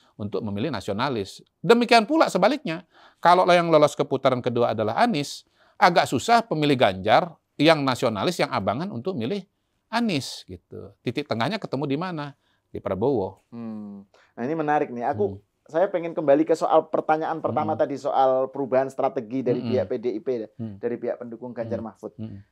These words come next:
Speaker 2: Kan tadi Anda bilang, eh, ini ma-, seberapa jauh nih, eh, stra-, perubahan strategi ini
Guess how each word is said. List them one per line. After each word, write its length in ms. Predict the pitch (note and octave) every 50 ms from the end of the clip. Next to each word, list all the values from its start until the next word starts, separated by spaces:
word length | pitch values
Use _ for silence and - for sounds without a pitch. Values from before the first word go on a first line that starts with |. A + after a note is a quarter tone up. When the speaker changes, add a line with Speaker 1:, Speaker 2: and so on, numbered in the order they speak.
| _ _
Speaker 2:
Kan 240 | - D3+ E3+ D#3+
tadi 160 | E3 D#3 D3 -
Anda 240 | B2+ D#3 D3+ D3
bilang, 480 | D3 B2 B2+ B2+ C3+ D#3 D#3+ E3+ E3+ F3 _ _ _ _ _ _ _ _ _ _ _ _ _ -
eh, 320 | - G#2+ A#2 A#2 A#2 A#2 C#3
ini 160 | F#3+ A3 G3+ - - _ _
ma-, 200 | - B2 E3 - - _ _ - -
seberapa 480 | - A#2 - - C#3 - D3 D3 D3+ D#3+
jauh 280 | D3 C#3 E3 F#3+ A3 A3
nih, 320 | G#3 F#3+ D#3 C3+ B2 B2
eh, 520 | - - C3+ C3+ C3 C3 C3 B2+ C3 C3 B2+
stra-, 260 | B2 - - D3 C#3
perubahan 420 | - - D#3 D3+ B2 D3 C#3+ C#3+ C#3+
strategi 540 | C3+ - C#3+ C#3+ A#2 C#3 A2 C#3 C#3+ C#3
ini 120 | C#3 D3